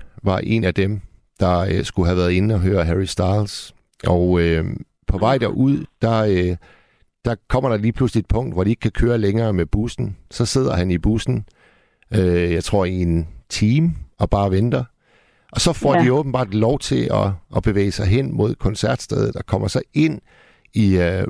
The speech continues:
Speaker 1: Royal Arena, og der sidder
Speaker 2: Ja.
Speaker 1: de så i halvanden time,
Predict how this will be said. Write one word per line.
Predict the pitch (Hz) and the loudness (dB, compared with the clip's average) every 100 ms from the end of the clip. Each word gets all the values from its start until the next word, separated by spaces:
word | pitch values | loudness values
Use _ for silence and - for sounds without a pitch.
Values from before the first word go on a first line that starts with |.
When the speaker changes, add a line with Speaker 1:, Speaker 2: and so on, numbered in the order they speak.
| - 107 | -2 0
Speaker 1:
Royal | 107 123 - | 2 0 0
Arena, | 92 101 135 156 143 - _ _ _ _ - | 2 2 2 2 -2 -8 _ _ _ _ -4
og | 104 | -2
der | 131 | 0
sidder | 135 143 135 117 | 0 0 2 2
Speaker 2:
Ja. | 104 | 0
Speaker 1:
de | |
så | 101 113 127 - | 2 0 -2 -2
i | 95 - _ _ | -4 -4 _ _
halvanden | - 107 127 190 190 | -2 2 2 2 0
time, | - 95 92 | 2 2 2